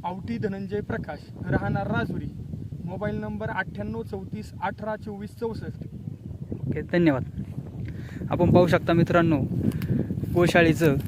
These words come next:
Speaker 2: इथं भूमिपूजन झालेलं आहे. तर आपल्या गायांचं संवर्धन व्हावा, देशी गायी वाचाव्यात, यासाठी या युवक, तरुण युवकांनी हा मोठा उपक्रम हातात घेतलेला आहे. डिस्क्रिप्शन बॉक्समध्ये त्यांचं नाव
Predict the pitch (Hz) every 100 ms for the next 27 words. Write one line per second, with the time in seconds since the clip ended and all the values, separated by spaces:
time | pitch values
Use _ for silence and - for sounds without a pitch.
0 | - - 165 160 170 165 151 160 160 160
1 | 156 156 143 - - - - - - -
2 | - - - - - 185 180 180 - -
3 | - - 175 165 170 170 170 180 170 165
4 | 170 160 151 139 - - 170 165 170 165
5 | 165 160 156 160 147 - 202 220 202 190
6 | 170 170 165 170 180 143 175 - 220 -
7 | - - - - 165 165 156 165 170 175
8 | - - - - 175 180 175 170 175 165
9 | 135 - - - 160 165 175 185 180 190
10 | 190 180 156 175 170 175 151 160 160 156
11 | 143 127 - - - 160 165 196 - 185
12 | 165 170 185 175 156 139 - - 165 165
13 | 170 170